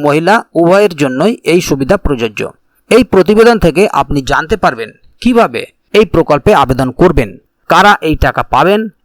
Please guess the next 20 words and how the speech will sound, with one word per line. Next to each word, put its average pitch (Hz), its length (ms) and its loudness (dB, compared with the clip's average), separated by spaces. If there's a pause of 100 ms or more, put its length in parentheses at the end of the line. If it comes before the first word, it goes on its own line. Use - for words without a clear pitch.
(140)
এবং 233 140 2 (160)
প্রয়োজনীয় 175 560 0
ডকুমেন্টস 175 520 -4
কী 127 160 -6
কী। - 120 -14 (720)
পশ্চিমবঙ্গ 247 420 2 (140)
সরকার 156 280 2 (140)
লোকপ্রসার 151 520 -2
প্রকল্পে 143 360 -2 (100)
দিচ্ছে - 280 -2 (160)
মাসে 135 260 -2 (180)
এক 127 140 -6
হাজার 113 240 -6
টাকা। - 200 -10 (420)
আবেদনকারী 247 560 0 (100)
পশ্চিমবঙ্গের 160 640 -2
স্থায়ী 202 260 0 (100)
বাসিন্দা 139 460 -2
হতে 131 240 -6
হবে। 98 180 -8